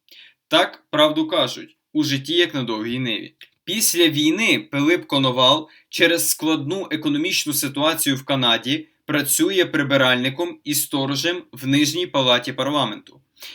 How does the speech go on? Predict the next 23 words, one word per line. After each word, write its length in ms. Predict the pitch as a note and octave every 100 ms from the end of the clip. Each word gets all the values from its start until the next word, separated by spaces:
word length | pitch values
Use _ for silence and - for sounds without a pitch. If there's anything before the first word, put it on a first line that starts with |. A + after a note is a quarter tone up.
| -
«Я 200 | A2+ D3+
прибираю 600 | G3+ F3+ D3+ D#3 F3+ E3
бруд 340 | D3 D#3 F#3 C#3
в 20 |
Європі 540 | C3+ C3 C3+ C#3 C#3
з 100 | C3+
рушницею, 680 | C#3 C#3 - B2 A2+ C#3+ E3+ - _ _
а 140 | - C#3+
тут 440 | C#3 D3+ G3 - -
я 200 | C3+ C3+
його 240 | C3+ C#3+
прибираю 500 | - B2+ B2 B2 B2
шваброю». 520 | B2+ D3+ C#3 - - - _ _ -
У 100 | C#3
тисяча 380 | G#3+ G#3+ - F#3
дев'ятсот 440 | E3+ D#3 F#3 F#3+
п'ятдесят 340 | E3 D3+ D#3
шостому 520 | - F3 E3 - C#3 C#3
році 420 | F#3 - B2 A2
відбувалося 680 | A#2+ B2 B2+ E3 D#3+ D#3+ D3
частування 880 | - C#3 - C#3+ D3 E3 C#3 A#2+
всіх 400 | A2+ - D#3+ D#3
кавалерів 600 | - C3+ B2 C#3+ E3 G3